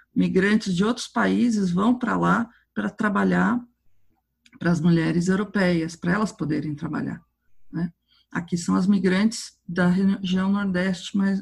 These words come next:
é, geralmente, né? Mas a gente chegou com um momento de prosperidade maior,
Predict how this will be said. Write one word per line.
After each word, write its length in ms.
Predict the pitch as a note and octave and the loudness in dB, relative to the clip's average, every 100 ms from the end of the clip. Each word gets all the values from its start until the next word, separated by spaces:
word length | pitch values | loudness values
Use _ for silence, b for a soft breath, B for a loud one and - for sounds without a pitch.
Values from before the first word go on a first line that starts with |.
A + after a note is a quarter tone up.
| - F3+ | -6 -6
é, 180 | E3+ E3 A#3 _ b b b _ | -6 -8 -14 _ b b b _
geralmente, 600 | E3 F#3+ E3+ D3 C#3+ D#3+ | -2 2 2 2 0 -4
né? 160 | F3 - _ b b b - | -4 -4 _ b b b 0
Mas 200 | F#3 G3+ | 2 2
a 60 | |
gente 200 | G3 A#3+ | 4 4
chegou 380 | - B3+ G#3 G#3+ | 4 0 0 0
com 160 | - A3+ | 2 4
um 140 | A3 | 6
momento 320 | A#3 G#3+ F#3+ | 6 6 2
de 80 | F#3 | -2
prosperidade 1040 | - F#3 - F3 E3 F3 A3+ A#3 G3 E3+ E3 | -6 -6 -2 -2 0 0 2 2 0 -2 -2
maior, 480 | E3 F3 A3 A3+ | 0 2 2 0